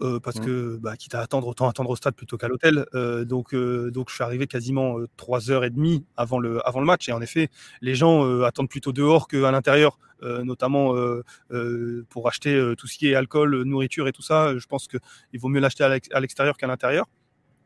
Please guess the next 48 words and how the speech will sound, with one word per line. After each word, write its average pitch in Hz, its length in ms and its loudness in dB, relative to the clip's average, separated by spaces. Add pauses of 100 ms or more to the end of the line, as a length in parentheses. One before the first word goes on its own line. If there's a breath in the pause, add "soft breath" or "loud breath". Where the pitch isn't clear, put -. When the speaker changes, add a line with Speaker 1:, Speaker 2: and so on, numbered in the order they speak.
(320)
Speaker 1:
Donc, 147 280 0
euh, 147 160 4
donc 139 200 -2
on 143 140 2
a, 135 120 4
en 147 180 -2
effet, 143 180 0
on 185 140 4
arrive 143 180 2
sur 143 220 -2
un 135 80 0
stade, 139 320 0
euh, 123 360 0
relativement 135 540 -2
vide, 185 360 -2 (480 soft breath)
euh, 127 580 2 (100)
qui - 140 -2
est 135 40 2
très 139 220 0
impressionnant. 156 540 2
Mais 175 120 2
bon, 160 140 0 (380 loud breath)
il 143 60 2
y - 20 4
a 147 60 6
déjà 151 200 6
un 156 60 8
petit 139 140 -6
peu 156 100 -2
de 139 40 -6
temps 165 140 0
pour, 139 240 2
euh, 135 80 4
trouver, 143 380 2
euh, 127 180 4
déjà 123 260 2
la 123 300 0
bonne 123 160 0
entrée, 170 400 2
l'entrée 131 320 0
média, 151 520 2
le 139 120 0
bon 127 160 0
ascenseur, 156 600 0
euh, 127 180 2
les 123 100 0
bons 123 380 -4
escaliers. 147 560 0